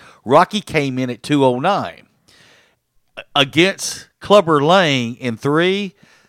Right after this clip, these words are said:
Clubber Lang was two thirty-seven. Rocky was down to a svelte one ninety-one.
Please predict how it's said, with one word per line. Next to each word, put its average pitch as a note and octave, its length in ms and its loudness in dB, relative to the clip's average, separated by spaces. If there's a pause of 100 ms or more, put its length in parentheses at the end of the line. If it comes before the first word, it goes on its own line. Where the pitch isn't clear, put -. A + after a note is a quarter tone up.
(180)
Clubber D#3+ 320 2
Lang F3 220 2
was B2 140 -8
two F3+ 180 -4
thirty-seven. C#3 760 0
Rocky D3 340 0
was A2 200 -6
down C3+ 360 -2
to A#2 380 -4 (180)
a A2+ 140 -8
svelte - 640 -6 (160)
one C#3 300 0
ninety-one. C#3+ 640 -4